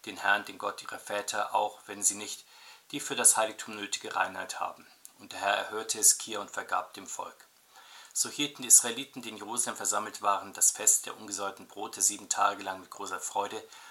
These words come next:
und die Leviten und Priester lobten den Herrn alle Tage mit den mächtigen Saitenspielen des Herrn. Und Hiskia redete herzlich zu allen Leviten, die sich gut auf den Dienst des Herrn verstanden hatten,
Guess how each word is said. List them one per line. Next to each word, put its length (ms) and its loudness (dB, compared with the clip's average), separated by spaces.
und 120 -14
die 60 -4
Leviten 420 -6
und 140 -6
Priester 340 4
lobten 360 -6
den 140 -8
Herrn 240 4
alle 180 -6
Tage 420 4
mit 340 -6
den 160 -10
mächtigen 420 -6
Saitenspielen 760 0
des 240 8
Herrn. 260 -2
Und 120 -14
Hiskia 400 6
redete 520 -6
herzlich 420 6
zu 140 4
allen 160 0
Leviten, 460 -12
die 80 -6
sich 260 4
gut 240 -12
auf 140 -8
den 160 -14
Dienst 320 6
des 140 12
Herrn 140 0
verstanden 520 -4
hatten, 260 -6